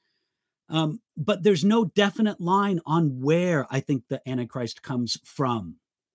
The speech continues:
There's some different speculations. So again, I just think that that's something that the scriptures don't speak to with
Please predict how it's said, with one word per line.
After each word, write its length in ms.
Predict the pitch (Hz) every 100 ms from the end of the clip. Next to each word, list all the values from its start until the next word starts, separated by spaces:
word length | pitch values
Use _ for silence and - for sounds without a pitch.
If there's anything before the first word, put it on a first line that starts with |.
| -
There's 180 | 131 117
some 140 | 135
different 280 | 135 123 107
speculations. 840 | - 110 110 95 85 - 76 _ _ _ _ _ _ _
So 200 | - 165 -
again, 240 | 151 170
I 80 | 143
just 180 | 151 -
think 160 | 156
that 100 | 147
that's 180 | 127 131
something 280 | 147 120 117
that 140 | 110
the 60 | 113
scriptures 400 | - 123 - 107
don't 260 | 107 123 -
speak 440 | - - 131 117
to 180 | - 104
with 180 | 95